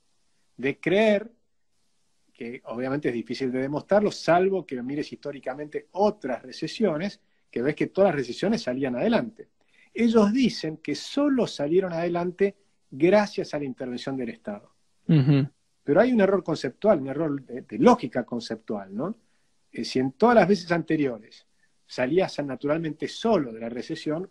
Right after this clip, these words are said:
Speaker 1: ¿por qué crees que solamente podías salir con la intervención del Estado?
Speaker 2: Claro, totalmente. O sea que en esta, en este paradigma de un Estado mínimo, pienso en Nozick, por ejemplo, ¿no? El minarquismo,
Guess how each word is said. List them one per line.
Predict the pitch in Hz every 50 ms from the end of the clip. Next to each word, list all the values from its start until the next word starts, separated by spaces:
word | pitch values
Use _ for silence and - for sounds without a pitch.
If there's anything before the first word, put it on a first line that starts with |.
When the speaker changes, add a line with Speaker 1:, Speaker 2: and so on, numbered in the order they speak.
| _ _ _
Speaker 1:
¿por | - 151 - -
qué | - 196 214
crees | 214 - 214 190 160 156 170 170 - - _ _ _ _ _ _ _
que | - 151 131
solamente | - - 165 170 170 165 151 143 143 147 151 - 156
podías | - - 120 123 135 147 143
salir | - 170 165 147 131 143 160 160 _ _ _ _
con | - - 117
la | 117
intervención | 110 107 117 110 110 104 - 113
del | 107 107 110
Estado? | 110 - 226 196 - - _ _ _ _ _ _ _ _ _
Speaker 2:
Claro, | - - 175 165 143 127 - _ _ _
totalmente. | _ 143 139 143 147 156 170 160 139 131 - - - -
O | 180
sea | 160 180 160
que | 147 147
en | 160
esta, | 175 - - 185 170 - _ _ -
en | - 165
este | 170 170 - 170
paradigma | - - 165 160 165 170 208 185 - 165 156 143 139 131 131 131
de | 135
un | 143 156
Estado | 151 - - - 170 165 170 170
mínimo, | 180 202 202 202 202 196 196 202 202
pienso | - 202 202 202 - 202
en | 175 170
Nozick, | 170 160 147 - - 147 - _
por | - 143
ejemplo, | 139 - - 135 127 135
¿no? | 135 151
El | 165 165
minarquismo, | 160 156 143 135 - - - 202 165 - - 170 175 196 214 233